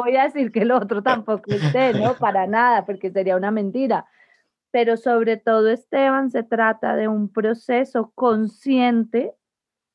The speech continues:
Speaker 1: que exige necesariamente un trabajo y un compromiso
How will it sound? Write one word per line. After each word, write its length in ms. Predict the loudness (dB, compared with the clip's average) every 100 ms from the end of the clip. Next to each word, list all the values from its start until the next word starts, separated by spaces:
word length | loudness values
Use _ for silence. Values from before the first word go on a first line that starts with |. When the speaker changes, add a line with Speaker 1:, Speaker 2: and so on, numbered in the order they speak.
| _ _ _
Speaker 1:
que 220 | -2 2 2
exige 680 | 0 _ _ 2 2 0 0
necesariamente 1160 | 0 -2 -4 -2 0 0 -2 0 0 -2 -2 -4
un 180 | -4
trabajo 760 | -2 0 2 4 2 0 -4 -4
y 120 | -4
un 140 | -4
compromiso 1160 | -4 -4 -2 -4 -4 -2 0 -2 -2 -6 -6 -8